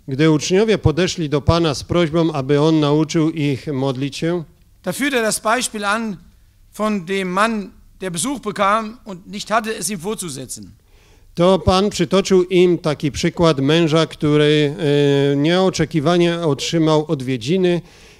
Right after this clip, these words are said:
Speaker 1: i nie miał wystarczającej ilości chleba, aby swoich gości ugościć.
Speaker 2: Und dann spricht er ein Gebet, eine Bitte aus an seinen Freund.
Speaker 1: I wtedy on pewnego rodzaju modlitwę, albo inaczej można określić to prośbę,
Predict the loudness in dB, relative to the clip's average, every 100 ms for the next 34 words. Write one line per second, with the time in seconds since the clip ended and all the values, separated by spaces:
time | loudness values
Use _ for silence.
0 | -2 6 6 6 2 0 2 4 4 2
1 | 0 0 -2 0 0 2 2 0 -2 2
2 | 2 0 -2 -6 0 0 2 0 0 -2
3 | 0 2 2 -2 -8 -6 0 2 2 -2
4 | -2 0 0 -4 -6 -4 -4 -6 -2 -2
5 | -4 -8 -12 -10 -6 -6 -6 -6 -6 -4
6 | -4 -4 -4 -6 -6 -4 -4 -4 -6 -2
7 | -2 0 -2 0 -2 -2 -6 -6 -6 -6
8 | -6 -10 -10 -10 -12 -16 _ -20 -20 -6
9 | -2 0 2 4 2 2 4 6 4 2
10 | -2 0 0 2 2 2 2 4 4 6
11 | 4 4 2 0 -2 -2 -2 -4 0 0
12 | 2 0 -2 -2 0 0 0 2 4 2
13 | 0 -2 -2 -4 -4 -2 2 4 6 6
14 | 4 0 0